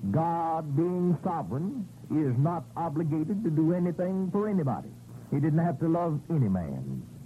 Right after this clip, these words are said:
He could have suffered the human family to remain where they were plunged by Adam's disobedience, in a state of guilt, corruption, condemnation,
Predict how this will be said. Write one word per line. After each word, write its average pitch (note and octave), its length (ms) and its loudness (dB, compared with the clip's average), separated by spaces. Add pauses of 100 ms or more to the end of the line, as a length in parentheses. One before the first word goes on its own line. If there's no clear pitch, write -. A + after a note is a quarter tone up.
(340)
He D#3 100 6
could F3 120 4
have D#3 140 4 (100)
suffered E3+ 260 2
the E3+ 80 4
human F3 400 6
family F#3+ 440 2 (100)
to C3 360 6 (120)
remain E3+ 640 4 (220)
where F#3 280 0
they F3 140 0
were F3 160 0
plunged F3 580 2
by D#3 240 2
Adam's E3+ 360 2
disobedience, G2+ 680 0 (840)
in D#3 160 4
a D3+ 140 0
state E3 260 0
of C#3 180 4
guilt, D3 300 2 (120)
corruption, G#2 840 0 (540)
condemnation, E3 1120 0